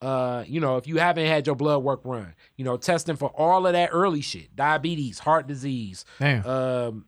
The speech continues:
Speaker 1: you know, high blood pressure, you know, or hy-, heart, hy-, hypertension,
Speaker 2: Hypertension,
Speaker 1: as they
Speaker 2: yeah.
Speaker 1: say.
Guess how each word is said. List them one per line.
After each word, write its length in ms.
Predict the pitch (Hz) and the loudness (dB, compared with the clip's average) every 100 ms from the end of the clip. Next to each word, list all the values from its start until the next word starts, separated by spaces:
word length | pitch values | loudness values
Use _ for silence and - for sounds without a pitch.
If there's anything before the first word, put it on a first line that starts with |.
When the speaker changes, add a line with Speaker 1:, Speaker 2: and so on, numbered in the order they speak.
| - | -10
Speaker 1:
you 140 | 151 | -6
know, 100 | 131 - | -6 -4
high 200 | 151 165 | 2 2
blood 300 | 151 175 165 | 4 2 2
pressure, 280 | 147 113 95 | -2 -4 -8
you 140 | 110 | -12
know, 80 | 117 - | -12 -10
or 120 | 101 | -6
hy-, 240 | 131 156 - | -2 -4 -4
heart, 320 | 147 175 175 - | 0 0 0 -10
hy-, 260 | 120 165 156 _ - - - - | 0 0 0 _ -20 -20 -20 -2
hypertension, 600 | - - 170 214 185 156 | 0 2 2 2 2 2
Speaker 2:
Hypertension, 20 | 131 | 2
Speaker 1:
as 120 | 147 | 2
they 60 | 131 | 2
Speaker 2:
yeah. 40 | |
Speaker 1:
say. 280 | 113 123 | 0 -2